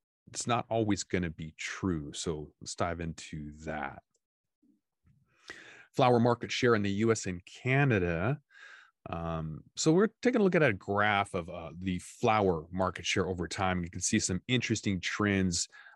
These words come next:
um, in the category's long sustained sales share over time. So starting to look at the market share of Canada, you can kinda see that the flower market share started with a lot more success in March of twenty nineteen.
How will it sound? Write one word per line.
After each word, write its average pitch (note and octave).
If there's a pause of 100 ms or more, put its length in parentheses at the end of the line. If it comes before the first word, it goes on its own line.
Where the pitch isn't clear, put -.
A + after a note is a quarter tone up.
(100)
um, E2 (400)
in A2+
the G#2+
category's G2+
long G2
sustained F#2+
sales G2
share G#2+
over F2
time. F#2
So -
starting D#3+
to B2
look G#2+
at G#2
the F2+
market F#2
share F2
of -
Canada, F#2+
you F2
can -
kinda C#3
see -
that A2
the G#2
flower G2
market G2
share G2
started F#2+
with F2+
a F2
lot E2+
more F2+
success - (380)
in A2
March G#2+
of G2
twenty G2+
nineteen. F2